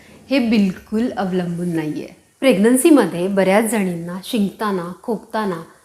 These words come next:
बेंबीच्या आजूबाजूला किंवा बेंबीमध्ये ताण आला आहे असं जाणवतं. तर आता, अ, ताण आल्यानंतर या पोटावरच्या स्किनवर थोडं स्ट्रेचिंग झाल्यामुळे इथे खाजवतं देखील आणि वेदना देखील होतात. तर या गोष्टी, बेंबीच्या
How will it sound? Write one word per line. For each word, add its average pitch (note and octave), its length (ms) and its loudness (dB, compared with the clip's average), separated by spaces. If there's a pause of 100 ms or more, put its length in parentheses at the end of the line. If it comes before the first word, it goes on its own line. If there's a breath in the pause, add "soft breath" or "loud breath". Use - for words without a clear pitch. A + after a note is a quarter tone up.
(100)
बेंबीच्या A3+ 480 4
आजूबाजूला F3+ 580 -2 (120)
किंवा A#3 200 0
बेंबीमध्ये F#3+ 720 0
ताण G#3 340 -4 (100)
आला F3+ 180 -2
आहे E3+ 260 -6
असं F#3 240 -8
जाणवतं. E3 500 -6 (720 soft breath)
तर D4+ 80 6
आता, D#4+ 340 6 (400 loud breath)
अ, A3 140 -2
ताण A#3+ 400 4
आल्यानंतर G3 640 0
या G3 380 0 (100)
पोटावरच्या G#3 540 0
स्किनवर F#3+ 540 -2 (160)
थोडं G3 220 -4 (400 loud breath)
स्ट्रेचिंग C4 460 4
झाल्यामुळे F3+ 440 2
इथे G#3+ 240 -4 (100)
खाजवतं C4+ 540 2
देखील C4 320 -2
आणि C4 180 4
वेदना G#3 360 2
देखील F3+ 300 -4
होतात. E3+ 260 -12 (420 soft breath)
तर C4+ 80 2
या A#3+ 380 6
गोष्टी, A3 400 0
बेंबीच्या F#3+ 540 -2